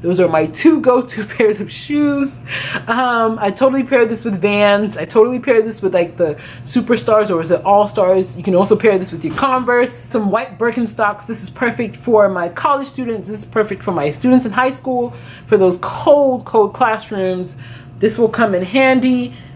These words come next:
you know. And what I like about it is the fact that it has, like, a, a unfinished hem. It has a raw edge. So it just adds to the cool factor. It also has a hoodie.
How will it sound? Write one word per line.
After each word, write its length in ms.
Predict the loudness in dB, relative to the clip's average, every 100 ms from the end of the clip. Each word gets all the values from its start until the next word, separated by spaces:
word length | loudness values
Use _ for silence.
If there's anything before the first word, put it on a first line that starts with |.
| -20 -4
you 100 | 2
know. 240 | 2 2 2
And 180 | 2 2
what 80 | 2
I 80 |
like 240 | 2 0 0
about 240 | 0 2
it 100 | 2
is 100 | 2
the 100 | 0
fact 320 | 0 -2 -2
that 80 | -4
it 100 | -4
has, 260 | -2 -2 0
like, 200 | -2 -2
a, 340 | -2 -2 -4 -12 -18 -18 -18 -8 2
a 300 | 4 4 4
unfinished 640 | 2 2 2 4 4 2
hem. 320 | -4 -2 0 0
It 80 |
has 220 | -2 -4 -4
a 80 |
raw 360 | -4 0 2 2
edge. 480 | 4 4 4 -2 -8 -12 -20 -10
So 220 | 0 2
it 80 | 4
just 180 | 2 0 -14 -4
adds 320 | -2 -2 -2
to 60 | -2
the 100 | -2
cool 240 | 0 -2
factor. 460 | 2 0 -2 -4 -4
It 80 | 0
also 320 | 0 2 0
has 260 | 2 0
a 60 | 0
hoodie. 580 | 4 4 6 4 2